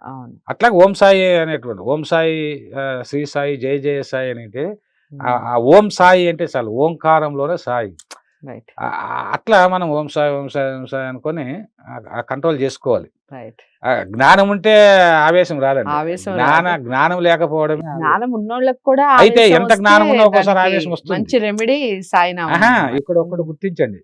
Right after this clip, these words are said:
Speaker 2: మనం
Speaker 1: మ్మ్.
Speaker 2: ఎంత జ్ఞానవంతులైనా
Speaker 1: మ్మ్, మ్మ్.
Speaker 2: మన మైండ్ని హృదయము డామినేట్ చేస్తుంది.
Speaker 1: రైట్.
Speaker 2: మైండ్ ఏం చేస్తుంది? మైండ్ రీజనింగ్ని ఆలోచిస్తుంది.
Speaker 1: మ్మ్.
Speaker 2: ఇప్పుడు నేను నా భార్యను కొడితే,
Speaker 1: మ్మ్.
Speaker 2: ఆ ఆవేశంలో ఎక్కడైనా కంటికి తగిలితే,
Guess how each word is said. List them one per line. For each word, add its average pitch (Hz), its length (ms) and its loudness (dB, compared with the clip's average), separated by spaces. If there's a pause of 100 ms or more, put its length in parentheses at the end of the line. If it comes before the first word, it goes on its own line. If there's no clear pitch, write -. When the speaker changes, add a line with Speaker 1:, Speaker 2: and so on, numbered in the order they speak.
(120)
Speaker 2:
మనం 123 220 -8
Speaker 1:
మ్మ్. 185 100 -14
Speaker 2:
ఎంత 160 280 -8
జ్ఞానవంతులైనా 165 880 -6
Speaker 1:
మ్మ్, 170 560 -16
మ్మ్. 170 160 -10
Speaker 2:
మన 139 160 2
మైండ్ని 156 960 0 (400)
హృదయము 185 440 2
డామినేట్ 175 520 0
చేస్తుంది. 87 360 -10 (540)
Speaker 1:
రైట్. 143 320 -12
Speaker 2:
మైండ్ 196 380 2
ఏం 185 240 0
చేస్తుంది? 175 400 -4
మైండ్ 160 840 -2 (460)
రీజనింగ్ని 185 580 0
ఆలోచిస్తుంది. 139 680 -6 (180)
Speaker 1:
మ్మ్. 160 520 -16
Speaker 2:
ఇప్పుడు 180 380 2
నేను 165 280 -4
నా 160 200 0
భార్యను 160 420 2
కొడితే, 147 580 -2 (200)
Speaker 1:
మ్మ్. 151 320 -14
Speaker 2:
ఆ 139 160 2
ఆవేశంలో 151 600 -2
ఎక్కడైనా 147 380 -2
కంటికి 147 300 -4
తగిలితే, 139 580 -2